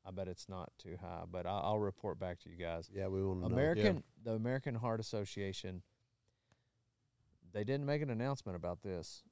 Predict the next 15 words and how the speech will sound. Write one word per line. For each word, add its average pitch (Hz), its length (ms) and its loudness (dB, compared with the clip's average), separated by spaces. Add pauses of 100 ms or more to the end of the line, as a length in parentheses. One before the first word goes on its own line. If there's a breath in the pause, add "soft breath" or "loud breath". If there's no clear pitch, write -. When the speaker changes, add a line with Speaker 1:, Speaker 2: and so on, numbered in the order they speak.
(260)
Speaker 1:
but 101 260 0 (140)
I, 101 180 -2 (180)
I 104 60 0
was 104 120 -2
listening 110 260 -4
to 101 40 -6
this - 80 -12
one 107 160 -2
podcast, 95 580 -2
this, - 280 -6
uh, 87 280 0 (840)
this 104 160 -12
guy 101 240 2
that 95 160 0
was - 160 -8